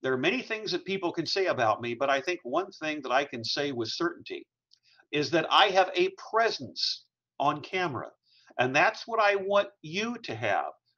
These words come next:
Some people have it, some don't, but for a lot of this, the more you practice,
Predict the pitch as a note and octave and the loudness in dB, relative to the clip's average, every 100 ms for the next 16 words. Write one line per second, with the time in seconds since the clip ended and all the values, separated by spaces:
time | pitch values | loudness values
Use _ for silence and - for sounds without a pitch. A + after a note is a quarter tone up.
0 | _ - - C3 C#3+ D#3 D3+ C#3+ E3 F3 | _ -6 -2 -2 -2 -4 -2 2 4 4
1 | G3+ G#3 _ _ - - E3 E3 D3 F#3 | 4 -6 _ _ -6 -2 0 -2 2 6
2 | D#3+ - - B2 D#3 - E3+ E3 D3+ D#3 | 6 4 -4 2 2 2 2 2 4 4
3 | D3+ E3+ A3+ G3 A#2+ A2+ G#2+ G#2+ - - | 6 6 6 4 -2 -2 -2 -2 -6 -10
4 | _ _ _ - B2 B2 B2+ D3 G#3 A3 | _ _ _ -6 -4 -4 4 8 8 6
5 | A3 A3+ - G3+ F#3 - - - - | -2 -6 4 4 4 -2 -12 -10 -12